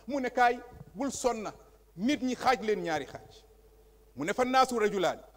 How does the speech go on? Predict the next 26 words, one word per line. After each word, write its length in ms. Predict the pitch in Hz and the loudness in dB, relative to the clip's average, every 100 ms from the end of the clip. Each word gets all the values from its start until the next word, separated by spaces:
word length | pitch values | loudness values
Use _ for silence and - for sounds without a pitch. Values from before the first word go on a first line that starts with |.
| _ _ _ - | _ _ _ -6
Nit 200 | 226 254 | -4 -2
ñi 120 | 233 | 0
daal 220 | 190 208 | 4 4
ñaar 260 | 220 196 160 | 4 2 2
lañ, 140 | 151 143 135 | -2 -8 -2
"برٌ 380 | 196 196 196 190 | 0 0 -2 -4
تقي 360 | 196 202 175 160 | -6 -6 -10 -4
كريم 440 | 214 185 160 143 | -2 -2 -6 -8
على 140 | 139 | -10
الله." 200 | 117 - - _ _ _ _ _ _ _ _ | -14 -18 -20 _ _ _ _ _ _ _ _
Ku 140 | 254 | 0
baax, 400 | 196 180 139 - - - - | 6 6 4 -4 -16 -20 -10
ragal 400 | 139 208 196 185 | 0 2 2 2
Yàlla, 300 | 175 160 160 | 2 0 -2
tedd 300 | - 262 185 | 0 0 0
fa 120 | 190 | -2
boroomam. 420 | 156 143 127 113 - - - - - - - - _ _ _ _ _ _ _ _ _ _ _ | -2 -2 -2 -6 -16 -20 -20 -20 -20 -20 -20 -20 _ _ _ _ _ _ _ _ _ _ _
Muy 140 | 160 160 | -10 -10
Abdullahi. 420 | 147 113 - - _ _ _ _ _ _ _ _ _ _ - | -12 -18 -20 -20 _ _ _ _ _ _ _ _ _ _ -12
Yaa 140 | 123 | -10
ngi 100 | - | -10
dégg. 140 | 117 104 - _ _ _ _ _ - | -14 -18 -20 _ _ _ _ _ -6
Kooku 440 | 175 214 233 302 - - _ _ _ _ | 0 0 0 -6 -10 -20 _ _ _ _
mooy 560 | 117 151 208 233 247 240 - - _ - | -14 -4 2 2 2 -2 -10 -20 _ -4
benn 260 | 120 214 160 | -2 0 -2
bi. 100 | - | -8